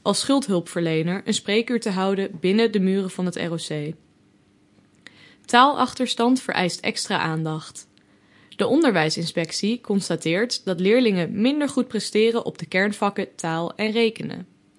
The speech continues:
Een groeiende groep jongeren komt zelfs laaggeletterd van school. Een zeer zorgelijke ontwikkeling, want hierdoor daalt de kans op werk of een vervolgopleiding. Het is en blijft daarom nodig dat we meer aandacht geven aan kinderen en jongeren met een taalachterstand.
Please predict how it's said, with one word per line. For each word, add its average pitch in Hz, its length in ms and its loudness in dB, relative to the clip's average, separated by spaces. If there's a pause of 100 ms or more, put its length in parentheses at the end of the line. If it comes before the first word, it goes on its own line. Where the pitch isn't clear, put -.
(400)
Een 185 120 -4
groeiende 240 440 2
groep 165 220 -6
jongeren 160 540 -2
komt 185 200 -4
zelfs 185 360 0
laaggeletterd 180 800 -2
van 214 140 -4
school. 175 460 -2 (520)
Een 196 180 4
zeer 247 300 6
zorgelijke 196 540 4
ontwikkeling, 180 680 2 (220)
want 190 160 2
hierdoor 202 360 4
daalt 175 280 2
de 208 80 -2
kans 202 400 -2
op 165 180 -6
werk 165 340 -2
of 214 80 0
een 226 120 4
vervolgopleiding. 165 1040 -4 (840)
Het 190 180 -2
is 247 200 2
en 262 100 8
blijft 214 340 4
daarom 170 280 0
nodig 202 520 2
dat - 140 -6
we 175 100 -2
meer 190 280 2
aandacht 196 400 0
geven 185 440 -2
aan 160 140 -6
kinderen 202 540 2
en 165 100 -2
jongeren 175 480 -2
met 175 140 -2
een 175 100 -2
taalachterstand. 156 960 -6